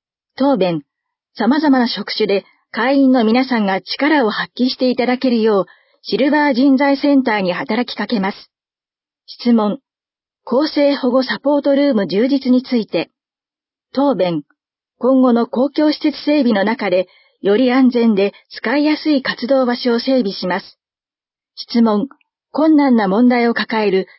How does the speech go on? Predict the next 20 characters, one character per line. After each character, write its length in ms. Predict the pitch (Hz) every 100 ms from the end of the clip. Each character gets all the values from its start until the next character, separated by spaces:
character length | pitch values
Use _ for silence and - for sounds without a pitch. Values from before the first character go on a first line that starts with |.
| -
女 180 | 196
性 260 | 190 294 302
へ 60 | 285
の 120 | 233
支 160 | - 294
援 160 | 294
に 140 | 233 190
関 220 | 196 196
す 100 | 202
る 140 | 185
法 240 | 180 208 269
律 240 | 262 254
へ 120 | 277
の 120 | 233 180
対 260 | 175 226
応 120 | 254
に 140 | 247 233
つ 140 | -
い 120 | 208
て。 200 | - 170